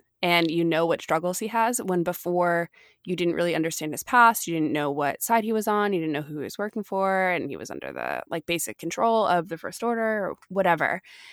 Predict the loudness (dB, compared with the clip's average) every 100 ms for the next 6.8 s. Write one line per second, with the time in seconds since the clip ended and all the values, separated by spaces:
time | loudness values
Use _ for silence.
0 | -4 -2 -2 -2 4 4 6 4 0 0
1 | 0 2 0 0 -2 -2 -2 0 2 2
2 | 0 -4 -4 -6 0 2 2 2 2 0
3 | 0 0 0 -2 -4 -4 -2 -2 -2 -2
4 | -4 -4 -6 -4 -2 -2 -2 -6 -4 -2
5 | -2 -2 0 0 0 2 2 4 4 4
6 | -2 -16 -20 -20 _ 4 8 8